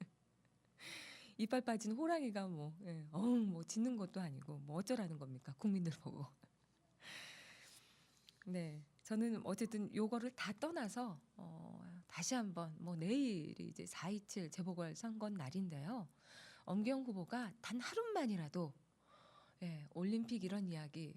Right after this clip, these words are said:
예, 끄집어내지 않으시고 "나를 믿어달라, 나를 믿어달라." 엄경 본인에 대해서만 진심을 다해서, 어,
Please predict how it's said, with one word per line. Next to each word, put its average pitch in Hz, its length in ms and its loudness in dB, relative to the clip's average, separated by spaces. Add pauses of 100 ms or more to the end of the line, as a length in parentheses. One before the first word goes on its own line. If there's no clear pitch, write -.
(120)
예, - 220 -10 (400)
끄집어내지 294 600 0
않으시고 156 580 -4 (800)
"나를 220 420 4
믿어달라, 143 640 -2 (380)
나를 202 480 2
믿어달라." 160 640 -6 (120)
엄경 208 400 2
본인에 311 460 4
대해서만 175 920 0 (520)
진심을 339 500 4
다해서, 156 520 -2 (140)
어, 156 380 -8